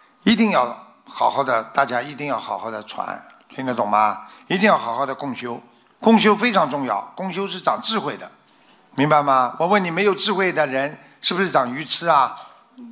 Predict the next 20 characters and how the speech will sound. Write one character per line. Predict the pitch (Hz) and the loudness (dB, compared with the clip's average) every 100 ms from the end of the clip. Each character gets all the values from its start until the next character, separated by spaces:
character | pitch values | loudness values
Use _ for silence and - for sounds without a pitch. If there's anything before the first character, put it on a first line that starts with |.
| 240 - _ _ _ _ | -20 -20 _ _ _ _
好 | - | 0
了， | 131 143 131 - - _ | 4 4 2 -4 -20 _
就 | 160 | -6
这 | 143 | -4
么 | 139 | -4
简 | 127 110 | -4 -2
单 | 123 | 0
了。 | 123 110 - - _ - | 0 -2 -4 -16 _ -6
所 | - | 0
以 | 202 | 2
你 | |
们 | 202 | 2
学 | 208 202 | 2 2
佛 | 208 202 | 4 4
一 | 214 | 2
定 | 226 | 2
要 | 208 | 2
长 | 139 110 | 0 -4
智 | 110 | -6
慧 | 131 110 | -8 -10